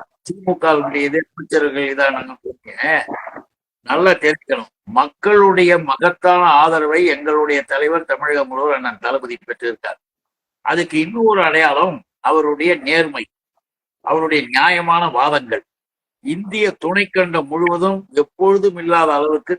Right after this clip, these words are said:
தமிழ்நாட்டை முதன்மையான மாநிலமாக, முதன்மையான முதல்வராக பல்வேறு கருத்துக்களும் சொல்றாங்க. இன்னும் ஸ்டாட்டிஸ்டிக்கலா பல்வேறு நிலையிலையும் எடுத்து ஆய்வறிஞர்களும் சொல்றாங்க. அந்த அளவுக்கு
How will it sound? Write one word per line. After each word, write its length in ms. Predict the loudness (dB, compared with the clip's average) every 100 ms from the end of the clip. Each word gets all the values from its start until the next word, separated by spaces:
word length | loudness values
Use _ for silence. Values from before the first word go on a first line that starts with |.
| -4
தமிழ்நாட்டை 640 | -4 -2 0 0 0 -2 -2 -8 _ _ _ -12
முதன்மையான 640 | -4 -2 0 2 4 4 0 -2
மாநிலமாக, 640 | -4 -2 -2 0 0 -2 -4
முதன்மையான 560 | -6 -6 -4 -2 -2 -2 -6
முதல்வராக 640 | -4 -4 -2 -2 0 -2 -4 -12 _ _
பல்வேறு 440 | -4 0 0 2 4 2 0 _ _ _ _ _ -20 -12 0
கருத்துக்களும் 680 | 0 2 -2 0 0 0 -2
சொல்றாங்க. 420 | -4 2 2 2 0 0 -8 _ _ -4
இன்னும் 320 | -2 -4 -6
ஸ்டாட்டிஸ்டிக்கலா 760 | 0 0 0 -4 -4 -6 0 0 0
பல்வேறு 340 | -4 0 0 0
நிலையிலையும் 440 | -2 -2 -2 -2 -2
எடுத்து 240 | -4 0 2
ஆய்வறிஞர்களும் 800 | 2 2 0 0 -6 -6 -8 -6
சொல்றாங்க. 360 | -6 -4 -6 -6 -20 _ -10
அந்த 260 | -10 -4 -2 0
அளவுக்கு 480 | 0 -2 -2 -2